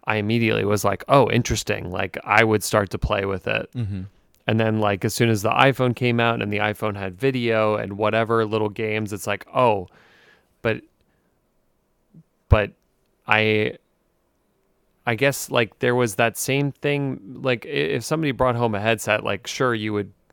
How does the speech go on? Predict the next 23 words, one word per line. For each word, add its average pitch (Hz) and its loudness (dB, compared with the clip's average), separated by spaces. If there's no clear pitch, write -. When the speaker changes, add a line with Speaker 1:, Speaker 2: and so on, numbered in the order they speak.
Speaker 1:
you 110 -4
would 107 -6
try 110 2
it 104 -2
on, 101 0
but 110 0
I 113 4
don't 123 4
know 113 4
why 107 2
that 101 -2
didn't 117 -2
take - -4
hold 110 2
as 101 -6
much 107 -4
as 98 -6
a 110 -2
phone 98 -4
did, 98 -8
an 107 -8
iPhone 101 -6
did." 110 -6